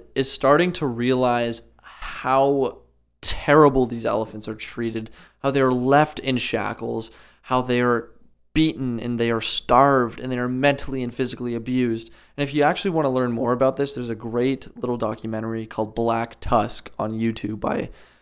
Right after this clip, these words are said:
uh, Lost LeBlanc, who is one of my main resources of research. Uh, he did a phenomenal documentary, another Canadian vlogger, um,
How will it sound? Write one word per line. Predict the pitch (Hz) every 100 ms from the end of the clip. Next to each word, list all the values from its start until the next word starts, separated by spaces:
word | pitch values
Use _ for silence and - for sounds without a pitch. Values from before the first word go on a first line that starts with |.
| _ -
uh, | 120 113 104 -
Lost | 117 123 123 123
LeBlanc, | 110 110 110 123 135 -
who | 135 120 113
is | 107 107 -
one | 117 117
of | 110
my | 110
main | 113 113 113 110
resources | 110 107 110 107 - - -
of | - 95 - - -
research. | 123 120 110 101 - - _ _ _ _ -
Uh, | 120 110
he | 104 127
did | 131
a |
phenomenal | - - - 135 131 131 131 120
documentary, | 120 113 120 113 113 113
another | 117 120
Canadian | - 123 113 113 110
vlogger, | 107 110 110 113 113 113 - - _ _ _
um, | - 120 117 113 110